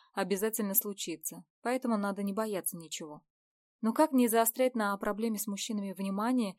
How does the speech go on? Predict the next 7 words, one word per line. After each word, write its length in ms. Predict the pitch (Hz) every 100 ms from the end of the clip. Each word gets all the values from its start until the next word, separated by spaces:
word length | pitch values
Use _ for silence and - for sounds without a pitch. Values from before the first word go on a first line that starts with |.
| _ _
когда 280 | - 196 196
у 40 | 196
меня 200 | 208 208
такая 320 | 196 - 220
негативная 640 | 190 180 190 214 196 196
легенда 400 | 214 202 196 208
прошлого? 580 | 208 165 - 170 156